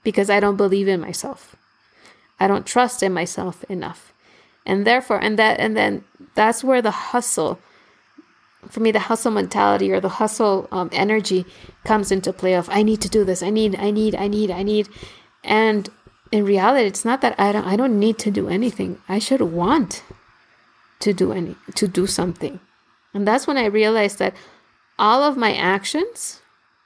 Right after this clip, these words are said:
were just driven by this big need to avoid a greater financial pain. The financial pain of maybe not having enough money to pay for all my debts of that month.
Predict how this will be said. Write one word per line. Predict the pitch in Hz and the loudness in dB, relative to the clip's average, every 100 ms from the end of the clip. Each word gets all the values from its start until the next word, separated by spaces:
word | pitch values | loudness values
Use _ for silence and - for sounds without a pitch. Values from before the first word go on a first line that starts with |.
| _ _ _ - | _ _ _ -4
were | |
just | 220 226 - | -2 -4 -6
driven | - 226 226 240 247 | -2 0 0 -2 -2
by | 202 190 | -2 -2
this | 190 - _ | -4 -6 _
big | 226 226 233 226 - _ _ _ _ _ _ _ _ _ _ _ _ _ _ _ _ _ - | 2 2 2 -2 -20 _ _ _ _ _ _ _ _ _ _ _ _ _ _ _ _ _ -8
need | 208 214 240 247 185 247 - - _ _ - | -4 0 2 4 4 2 -4 -18 _ _ -4
to | - - | 0 0
avoid | 190 185 196 202 | 0 0 2 2
a | 202 | 0
greater | 185 185 180 185 | -2 0 0 0
financial | 180 180 175 175 - 180 | -4 -8 -8 -8 -10 -12
pain. | - - 208 - _ _ _ _ _ _ _ | -12 -14 -14 -20 _ _ _ _ _ _ _
The | 208 | 0
financial | 190 202 196 190 196 214 | 2 2 2 0 0 -2
pain | - 196 190 | 0 0 2
of | 196 190 | 0 -2
maybe | 190 185 185 185 | 0 0 4 2
not | 185 196 | 2 -2
having | 185 185 185 185 | -2 0 2 0
enough | 185 190 180 | 0 -4 -2
money | 226 254 - - _ _ _ _ _ _ _ - - | 0 2 0 -2 _ _ _ _ _ _ _ -14 -4
to | - | -2
pay | - 180 | 0 0
for | - 180 | 0 0
all | 180 | 0
my | 180 | -2
debts | 175 - - - - - - _ _ | -4 -4 -4 -4 -8 -16 -20 _ _
of | 190 180 | -4 -2
that | 180 185 | -4 -4
month. | 180 247 - | -6 -6 -10